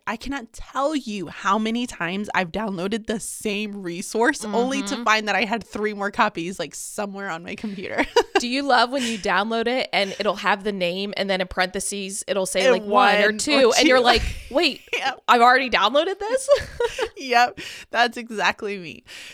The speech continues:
Speaker 1: So digital files need to be processed just as much as paper files. So when you have a clear system for your digital files, you will save time and energy locating and using them in your classroom.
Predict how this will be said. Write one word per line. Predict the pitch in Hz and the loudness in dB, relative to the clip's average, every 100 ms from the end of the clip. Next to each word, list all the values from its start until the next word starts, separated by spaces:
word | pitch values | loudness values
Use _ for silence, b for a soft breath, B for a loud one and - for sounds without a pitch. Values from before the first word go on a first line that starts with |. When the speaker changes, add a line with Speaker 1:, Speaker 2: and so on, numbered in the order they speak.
| B | B
Speaker 1:
So | - 269 | -6 -6
digital | 226 269 277 359 349 | -6 -8 -4 -4 0
files | 254 220 220 220 | 2 2 0 -4
need | 214 208 220 226 226 | -12 -12 -10 -8 -8
to | 254 | -10
be | 233 | -10
processed | - 196 175 - 190 196 - - 208 | -6 -2 -2 -2 -8 -8 -14 -20 -18
just | - - - 254 | -10 -6 -6 -6
as | 247 | -4
much | 233 214 - - | -4 -4 -6 -10
as | 208 - | -10 -12
paper | - 175 160 | -14 -10 -10
files. | - - - - - - B B | -6 -6 -6 -8 -14 -16 B B
So | - 214 | -6 -6
when | 214 | -4
you | 214 247 320 | -6 -4 -4
have | 320 330 | -2 -4
a | 311 | -4
clear | - - 240 233 254 | -10 -12 -8 -6 -6
system | - 208 - 202 | -8 -10 -8 -10
for | 196 202 | -8 -8
your | 185 202 | -6 -8
digital | 190 196 170 185 175 | -6 -8 -6 -8 -2
files, | - 233 226 185 - | 2 2 2 -4 -10
you | 185 196 240 | -14 -8 -6
will | 302 | -6
save | - 262 233 | -8 -10 -10
time | - - 180 175 180 | -12 -10 -8 -8 -10
and | 208 - | -10 -10
energy | 165 165 180 | -10 -10 -10
locating | 175 180 185 - 196 175 - | -8 -6 -6 -8 -14 -12 -12
and | 185 | -12
using | 180 226 240 190 | -8 -6 -6 -6
them | 165 - | -10 -10
in | 165 | -10
your | 143 | -10
classroom. | - 165 - - 123 | -8 -8 -8 -12 -14